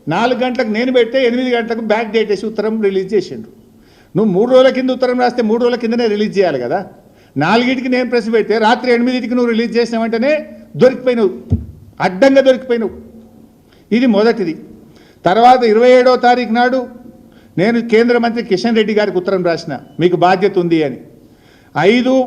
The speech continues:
మార్చి నాడు బనకచెర్ల మీద సిద్దిపేటలో ప్రెస్ మీట్ పెట్టినా, ఇది దుబ్బాకలో మా ప్రభాకర్ రెడ్డి గారి దగ్గర పెట్టినా. తర్వాత ఇరవై ఐదు మే తెలంగాణ భవన్లో మళ్ళీ ప్రెస్ మీట్ పెట్టినా.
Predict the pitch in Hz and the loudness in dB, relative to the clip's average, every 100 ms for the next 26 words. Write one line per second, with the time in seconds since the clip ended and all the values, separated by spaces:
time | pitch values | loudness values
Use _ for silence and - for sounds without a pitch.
0 | 247 160 220 254 247 240 240 262 254 - | -2 0 2 0 -2 0 2 0 -4 -10
1 | - - _ - 139 208 226 240 240 240 | -20 -20 _ -4 0 2 2 0 0 0
2 | 240 226 196 202 233 226 220 196 185 196 | 0 0 0 0 0 -2 -2 -4 -4 -4
3 | 156 160 160 151 - - - _ - 165 | -4 -6 -6 -10 -12 -20 -20 _ -2 0
4 | 160 180 208 208 214 196 185 165 170 208 | 4 4 4 0 0 0 -2 0 0 0
5 | 214 196 180 180 175 175 170 156 151 143 | 0 0 2 2 0 -2 -2 -4 -6 -10
6 | 139 - - _ _ _ _ _ _ - | -12 -18 -20 _ _ _ _ _ _ 0
7 | 196 240 247 247 240 226 - 165 214 247 | 4 6 6 6 4 2 0 4 6 6
8 | 254 247 254 233 214 254 226 - - - | 6 4 2 0 2 0 -2 -12 -20 -6
9 | 165 208 233 233 226 185 190 226 226 190 | 0 2 2 2 2 0 0 0 0 2
10 | 185 233 208 185 208 175 165 156 160 | 0 0 -4 -4 -2 -2 -4 -6 -10